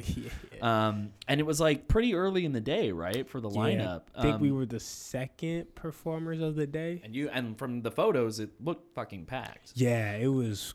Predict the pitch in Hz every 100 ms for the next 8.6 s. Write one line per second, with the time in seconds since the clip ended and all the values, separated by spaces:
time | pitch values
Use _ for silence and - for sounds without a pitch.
0 | - 113 107 - 113 107 98 92 92 110
1 | 110 151 220 147 196 - _ _ - -
2 | - - _ _ _ _ - 131 123 104
3 | - - - 139 151 143 139 123 123 117
4 | 107 113 101 107 98 92 _ - _ -
5 | _ - - 107 95 - - - 113 127
6 | 123 120 113 107 - - - - - 113
7 | 113 135 135 135 139 131 139 131 120 135
8 | 117 139 139 151 143